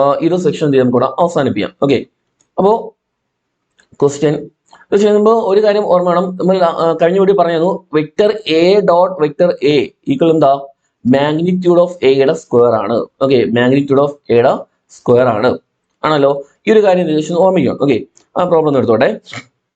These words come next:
അപ്പോ പ്രോബ്ലം പറയുന്നത്, ആ,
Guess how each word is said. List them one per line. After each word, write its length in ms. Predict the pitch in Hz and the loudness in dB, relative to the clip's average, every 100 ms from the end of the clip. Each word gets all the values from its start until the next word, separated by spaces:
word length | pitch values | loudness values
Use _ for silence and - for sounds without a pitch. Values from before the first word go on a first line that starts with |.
| _ _ _ _ _ - | _ _ _ _ _ -2
അപ്പോ 380 | 185 220 - - 123 160 | 0 0 -4 -14 -8 -2
പ്രോബ്ലം 340 | 170 180 190 | 0 0 0
പറയുന്നത്, 340 | 180 170 143 185 185 _ _ _ _ _ _ _ _ _ _ _ _ _ _ _ _ _ _ _ _ _ _ _ _ - _ _ _ _ _ _ _ - - _ | 0 2 2 0 -4 _ _ _ _ _ _ _ _ _ _ _ _ _ _ _ _ _ _ _ _ _ _ _ _ -20 _ _ _ _ _ _ _ -20 -20 _
ആ, 60 | - | -2